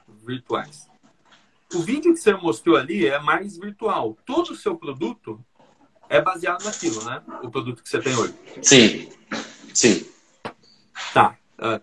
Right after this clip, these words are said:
Speaker 1: falaram que me-, Graça, eu vou falar um pouco mais alto aí. Vê se funciona pra você. Se tiver mais alguém sentindo que tá baixo, aí o problema tá aqui mesmo.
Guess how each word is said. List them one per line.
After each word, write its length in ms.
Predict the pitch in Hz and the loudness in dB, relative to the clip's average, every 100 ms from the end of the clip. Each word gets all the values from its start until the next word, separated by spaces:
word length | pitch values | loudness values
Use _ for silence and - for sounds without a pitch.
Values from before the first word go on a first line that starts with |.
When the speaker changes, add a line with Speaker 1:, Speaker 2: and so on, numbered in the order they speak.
| - | -6
Speaker 1:
falaram 280 | 120 113 113 | -4 -4 -6
que 160 | 120 | -8
me-, 180 | 113 117 _ _ _ _ 120 | -10 -10 _ _ _ _ -4
Graça, 440 | 120 180 190 - 143 | 4 4 4 0 -10
eu 120 | 117 | -8
vou 640 | 127 165 202 220 226 220 | -4 -4 -2 -2 -2 -4
falar 220 | 220 190 | -4 -4
um 80 | 202 | -6
pouco 260 | 202 196 220 | -6 -10 -8
mais 180 | 220 180 | -8 -8
alto 240 | 185 214 | -10 -8
aí. 180 | 170 107 | -8 -8
Vê 100 | 120 | -12
se 140 | 135 - | -12 -14
funciona 420 | 190 170 185 170 | -12 -2 -2 -2
pra 120 | 170 | -4
você. 360 | 160 160 165 165 _ _ | -6 -8 -12 -14 _ _
Se 120 | - | -12
tiver 240 | - 156 165 | -2 2 4
mais 240 | 170 190 | 2 0
alguém 320 | 185 160 165 | -2 -4 -10
sentindo 420 | 165 147 131 151 | -12 -16 -14 -14
que 80 | - | -6
tá 120 | 170 | -2
baixo, 380 | 156 139 170 - | 4 4 4 -8
aí 60 | 180 | -12
o 40 | |
problema 380 | 170 170 165 165 | -10 -8 -8 -10
tá 140 | 165 | -6
aqui 260 | 170 - 185 | -8 -8 -16
mesmo. 320 | 170 107 101 | -14 -14 -18